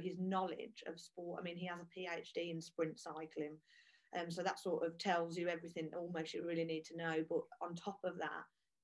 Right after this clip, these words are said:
is an intense passion for sport and for the people. Um, and I think, you know, being able to work with people, being, um, very aware of the individual needs, uh, not everybody needs the same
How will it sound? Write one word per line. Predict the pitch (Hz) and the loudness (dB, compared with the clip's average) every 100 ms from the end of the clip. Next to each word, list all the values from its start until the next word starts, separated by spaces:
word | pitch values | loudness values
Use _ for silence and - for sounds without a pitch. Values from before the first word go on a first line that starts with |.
| _ 190 | _ 4
is | 185 185 | 6 6
an | 175 | 2
intense | 175 170 170 170 - | 0 -2 -4 -4 -8
passion | 160 - 160 156 160 | -8 -6 -4 -6 -4
for | 160 160 | -4 -4
sport | - 165 160 156 165 | -2 2 4 4 2
and | 165 | -4
for | |
the | 165 | -4
people. | 165 160 160 - 156 165 - - - - 165 | -2 0 0 0 -4 -4 -14 -20 -18 -4 0
Um, | 160 156 151 147 143 - _ _ _ _ _ - | 2 0 -2 -6 -12 -16 _ _ _ _ _ -8
and | 180 175 | 0 0
I | |
think, | 175 175 165 156 - - - | 2 2 0 -2 -16 -20 -6
you | 185 | 0
know, | 170 156 156 | 4 4 4
being | 175 175 | 0 2
able | 175 175 | 2 0
to | 165 | -4
work | 175 170 160 | 2 4 4
with | 170 - | 0 0
people, | 165 165 170 165 160 165 165 | 0 2 0 4 4 4 0
being, | 175 165 165 160 160 - 170 | 0 2 2 0 -4 -4 -2
um, | 160 156 151 147 180 | 0 0 -4 -8 -2
very | 170 165 160 - | 0 4 2 4
aware | 160 170 170 165 160 165 - | 2 2 4 4 0 -2 0
of | 156 156 156 165 _ _ 175 | 2 2 0 -6 _ _ -2
the | 170 | 0
individual | 165 170 170 165 170 170 170 160 160 170 | 0 -2 0 0 0 -2 0 0 0 0
needs, | 170 160 160 170 185 - - 165 | 2 2 2 -4 -6 -12 -8 -2
uh, | 160 160 | 0 0
not | 165 | -2
everybody | 165 165 165 160 | -2 0 0 0
needs | 160 165 - | -2 -4 -10
the | - | -12
same | 170 151 | -10 -8